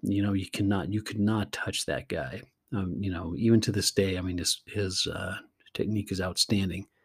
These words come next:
Uh, but he inspired a whole genre as well, you know, the, all the whole neoclassical genre. But, um, anyways, you know, I was gonna do my, for my next podcast, I was gonna do a, you know, a, a video podcast, you know, with my guitar and do some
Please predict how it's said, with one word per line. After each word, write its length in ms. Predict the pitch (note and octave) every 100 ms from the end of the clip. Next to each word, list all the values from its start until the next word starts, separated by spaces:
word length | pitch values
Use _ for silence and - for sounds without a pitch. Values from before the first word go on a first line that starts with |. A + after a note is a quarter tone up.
| _ - - - - _ _
Uh, 180 | A#2+ A2+
but 120 | A2+
he 120 | A2+
inspired 440 | D#3+ - B2+ A2+ G2+
a 20 |
whole 380 | G#2+ F#2+ F2 - - G#2
genre 340 | G#2+ G2 F2
as 120 | -
well, 300 | F#2 G#2+ G#2 F#2
you 60 |
know, 140 | F#2 F2+
the, 80 |
all 160 | E2 F#2+
the 160 | F#2+ -
whole 260 | - F#2+
neoclassical 800 | F#2 F#2 - F2+ F2+ - - D#2+ - _ - -
genre. 500 | F#2+ D#2+ D2+ F2 - - _ _ _ _ -
But, 220 | F#2+ - -
um, 460 | F2+ F2+ F2 F#2 -
anyways, 500 | B2 B2 A#2 F2 E2+
you 200 | A2 A#2+
know, 100 | A2+
I 80 | A2+
was 140 | A#2 -
gonna 180 | D3+
do 180 | D3+ D3
my, 160 | B2 A2
for 180 | - G#2+
my 100 | G2+
next 340 | A2+ D3 -
podcast, 520 | - G2 - F2+ -
I 40 | F#2+
was 100 | F#2
gonna 180 | F#2+ F2+
do 180 | F2+
a, 180 | F2 E2+ - _ - - - _ _ _ _ _ _ _ _ -
you 100 | A2+
know, 280 | A2+ G#2 -
a, 40 |
a 240 | A2 F#2 F2+
video 400 | G2+ A#2+ A2+ -
podcast, 680 | E2+ D#2+ - E2 D2 -
you 80 | G2
know, 80 | F#2+
with 140 | G2
my 100 | F2+
guitar 440 | E2+ - G2 G2 F2+
and 140 | F2+
do 120 | F#2+
some 340 | F#2 G2 E2